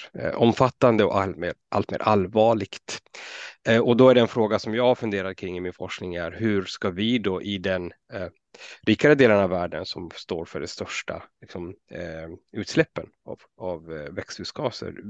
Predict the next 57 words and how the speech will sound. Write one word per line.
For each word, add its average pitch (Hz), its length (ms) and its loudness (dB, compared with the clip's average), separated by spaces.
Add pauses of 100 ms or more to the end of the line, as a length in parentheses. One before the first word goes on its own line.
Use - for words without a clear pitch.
vilka 113 280 2
skyldigheter 110 680 2
har 117 240 4
vi 87 120 -4
gentemot 73 840 -10 (140)
dessa - 420 -8 (760)
migranter, 101 640 2 (420)
eh, - 300 0
och - 200 -8
kommer 113 320 8
ha 85 200 -4
då - 140 -16
i - 40 -16
framtiden - 520 -12
gentemot - 320 -16
dessa - 240 -12
migranter, - 360 -10
både 127 200 8
mot 160 180 8
migranterna 117 420 2
som 104 100 -2
individer 95 500 0
men 85 120 -6
också - 260 -10
mot - 300 -16
st-, - 440 -14
stater - 460 -4
då, - 160 -10
liksom - 300 -16
deras - 420 -12
hemländer, 107 640 -10
som 110 240 -4
i 113 80 6
vissa 113 240 4
fall 85 200 -2
kanske - 260 -6
kan 92 180 -6
komma 80 260 -8
att - 100 -12
förstöras - 400 -6
helt - 160 -8
och 104 60 -10
hållet 107 280 -2
när 123 80 -8
det 127 60 -6
gäller 120 140 -6
till - 120 -10
exempel - 380 -8
en 87 120 -4
del 80 200 -4
så - 80 -10
här - 80 -6
små 85 440 -2
östater - 680 -6
i - 140 -6
Stilla - 320 -6
havet, - 560 -6